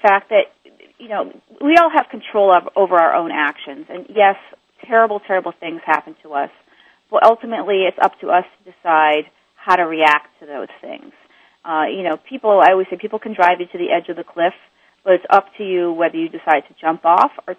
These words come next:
turn around and walk away. You know, I had all these things done to me. My father committed suicide. I was sexually abused. I was emotionally neglected. Um, you know,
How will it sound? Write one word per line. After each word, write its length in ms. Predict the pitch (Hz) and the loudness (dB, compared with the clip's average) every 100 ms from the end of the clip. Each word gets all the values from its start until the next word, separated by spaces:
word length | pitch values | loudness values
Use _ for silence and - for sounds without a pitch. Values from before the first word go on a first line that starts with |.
| _ | _
turn 160 | 208 196 | -10 -4
around 340 | 180 165 165 | 0 0 0
and 100 | 160 | 0
walk 260 | 156 156 - | 0 0 0
away. 340 | 156 139 135 - | 0 2 0 -4
You 80 | 170 | -8
know, 120 | 160 | -2
I 100 | 190 | -2
had 220 | 208 214 | 2 2
all 200 | - 208 | 4 2
these 140 | 214 202 | 0 -8
things 180 | 202 185 - | -12 -16 -8
done 180 | 165 165 | -8 -8
to 60 | 165 | -12
me. 120 | 147 | -8
My 160 | 143 - | -6 -4
father 240 | 180 175 180 | 0 0 -2
committed 340 | - 180 165 - | -10 -14 -14 -12
suicide. 400 | 160 160 151 151 | -12 -6 -2 -2
I 60 | |
was 140 | 156 165 | -4 -6
sexually 440 | 170 165 - 170 165 | -6 -6 -10 -10 -10
abused. 580 | - 180 185 165 143 - _ _ - - _ - | -10 2 4 4 -2 -6 _ _ -20 -20 _ 0
I 100 | 170 | 0
was 140 | 170 | 0
emotionally 540 | 175 180 190 190 202 180 | -2 4 4 2 -6 -8
neglected. 720 | 170 - 185 180 - 151 147 _ _ _ _ | -8 0 0 0 -6 -10 -10 _ _ _ _
Um, 480 | 175 165 165 160 165 - | 0 2 2 0 -6 -12
you 100 | - | -10
know, 340 | 175 165 165 | -2 0 0